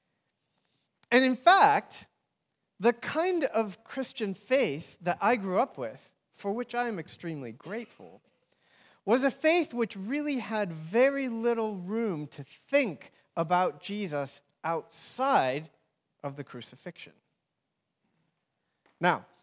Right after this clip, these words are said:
I'm not suggesting, I'm not even trying to hint that the crucifixion, that the cross, is not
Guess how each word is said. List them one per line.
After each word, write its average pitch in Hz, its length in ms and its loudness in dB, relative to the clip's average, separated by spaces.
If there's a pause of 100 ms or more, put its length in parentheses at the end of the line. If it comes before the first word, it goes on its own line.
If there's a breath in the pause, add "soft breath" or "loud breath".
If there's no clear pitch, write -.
(460)
I'm 240 320 12
not 233 300 4
suggesting, 156 760 -4 (320)
I'm 262 280 6
not 285 280 2
even 220 300 -2
trying 214 300 -2
to 165 160 -10
hint 190 560 -4 (720)
that 175 140 -4
the 165 80 -12
crucifixion, 170 840 -8 (280)
that 147 120 -12
the 147 80 -12
cross, - 760 -2 (380)
is 185 220 -2
not 190 280 2